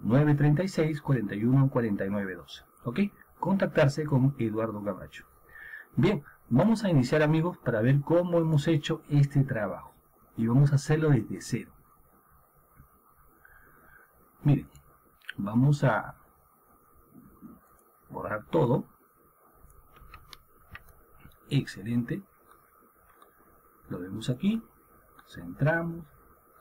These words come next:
Vemos que la hoja es un tamaño A tres.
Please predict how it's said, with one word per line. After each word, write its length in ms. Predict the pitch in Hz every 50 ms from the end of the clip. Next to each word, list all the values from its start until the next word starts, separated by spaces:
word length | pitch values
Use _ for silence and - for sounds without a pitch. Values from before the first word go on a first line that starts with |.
| - _ _ _ _ _ _ _ _ _ _ _ _ -
Vemos 300 | 98 104 107 117 120 120
que 420 | - - 110 101 98 92 - - -
la 240 | - 95 98 101 107
hoja 240 | 110 - 127 120 117
es 160 | 113 - -
un 100 | 117 113
tamaño 640 | 110 101 101 107 113 110 113 110 107 101 92 87 78 - - _ _ _ _ _ _ - _ - _ - _ _ _ -
A 120 | 110 -
tres. 340 | - 139 170 202 226 -